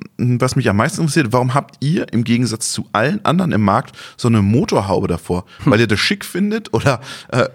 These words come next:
Speaker 1: ist da <laughs> eure Technik verbaut? Konntet ihr das nicht kleiner bauen? Was, warum ist diese Motorhaube da?
Speaker 2: Mhm. Also, ähm, in dem Bereich würde ich sagen, Form follows Function.
Speaker 1: Okay.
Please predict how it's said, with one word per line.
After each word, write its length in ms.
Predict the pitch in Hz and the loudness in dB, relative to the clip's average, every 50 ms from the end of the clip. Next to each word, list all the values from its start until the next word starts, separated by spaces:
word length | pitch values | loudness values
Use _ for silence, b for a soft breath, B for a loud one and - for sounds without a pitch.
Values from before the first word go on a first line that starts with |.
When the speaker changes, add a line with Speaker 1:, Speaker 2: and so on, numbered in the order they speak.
| - 120 - - | -8 -12 -6 -4
Speaker 1:
ist 220 | 135 131 - - | -4 -4 0 2
da 220 | 123 110 104 95 104 - | 2 2 2 2 0 -2
<laughs> 80 | 190 - | 0 0
eure 280 | 113 120 104 101 - | 2 2 2 0 -2
Technik 340 | - 147 160 - - 202 196 | -2 -4 -4 -4 -6 -6 -4
verbaut? 380 | - 196 170 - 170 175 180 - | -4 -6 -2 2 2 2 0 2
Konntet 340 | - 131 120 120 117 - 71 | 0 0 0 0 -2 -2 -2
ihr 80 | 95 | -4
das 120 | 98 - 110 | -2 0 -2
nicht 260 | 104 - - - - _ - - | -2 -2 -4 -10 -16 _ -14 -8
kleiner 360 | - - 123 123 165 190 185 165 | -2 0 0 0 0 0 0 0
bauen? 380 | 160 156 170 170 170 175 156 - | 0 2 2 2 2 0 0 -2
Was, 240 | 143 151 147 - 143 | -2 -2 -2 -2 -2
warum 180 | 139 160 180 | -2 0 0
ist 140 | 175 175 - | 0 -2 -4
diese 140 | 170 156 156 | -4 -2 -2
Motorhaube 460 | 160 185 196 - 156 101 85 87 85 | -2 -2 -2 -2 -4 -2 -2 -2 -4
da? 140 | 78 - - | -6 -6 -6
Speaker 2:
Mhm. 260 | 120 113 120 131 110 104 - - B B B B B B 131 123 | -4 -4 -4 -4 -6 -8 -10 -16 B B B B B B -10 -6
Also, 280 | - 120 120 135 135 135 b b b b b b b - | -2 0 0 0 -2 -4 b b b b b b b -2
ähm, 340 | 135 127 127 123 127 127 127 | 0 2 2 2 2 0 0
in 120 | 143 139 131 | 0 2 2
dem 140 | 139 139 143 | 2 2 2
Bereich 360 | 165 139 139 135 135 120 120 | 2 2 2 2 0 0 0
würde 140 | 135 127 131 | 0 0 0
ich 100 | 120 123 | 0 0
sagen, 400 | - 120 120 117 120 120 - - | 0 0 0 0 -2 -4 -6 -8
Form 360 | - - 120 113 123 127 123 | -4 0 2 2 2 2 0
follows 340 | - - 117 110 104 101 - | 0 2 2 2 2 0 -2
Function. 520 | - 113 107 120 - - - 175 175 185 - | -4 -4 -4 -4 -4 -6 -6 -6 -6 -6 -8
Speaker 1:
Okay. 220 | 113 - 131 - | -6 -4 -4 -4